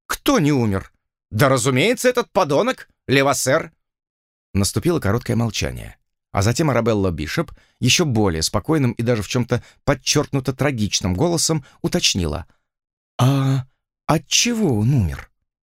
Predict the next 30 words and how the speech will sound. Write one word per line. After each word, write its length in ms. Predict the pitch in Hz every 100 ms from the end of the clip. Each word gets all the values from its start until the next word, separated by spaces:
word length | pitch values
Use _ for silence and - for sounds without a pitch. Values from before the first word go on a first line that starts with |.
| _ _ -
Пит 280 | 196 220 -
охотно 500 | 208 202 233 - 135
ответил. 600 | - 120 98 90 87 85 _ -
Ему 280 | 107 180 233
было 460 | 170 202 170 147
нечего 480 | 85 85 190 - 78
скрывать. 480 | - - 85 69 - _ _ _ _ _
"Этого 260 | 143 143 156
негодяя 540 | 156 156 151 214 123
убил 300 | 123 151 170
капитан 420 | 147 143 160 160
Блад". 300 | 165 135 - _ _ _ _ _ -
"За 200 | 98 147
что 280 | - 262 214
же?" 260 | 101 87 - _ _ _ _ -
"Ходят 300 | 139 127 143
слухи, 320 | - 156 151
что 180 | 123 175
из-за 240 | 165 214
девушки". 640 | 196 180 113 135 - 123 - _ _ _ _ _ -
Пит 200 | 135 107
деликатно 560 | 107 110 123 117 107
замялся, 680 | 95 101 123 147 - 131 123 _ _ _
искренне 420 | 143 - 120 120
полагая, 360 | 107 110 113 120
что 180 | - 110
история 360 | 98 123 113
о 40 | 110
гнусных 560 | 104 117 107 101 95
кознях 420 | - 117 87 98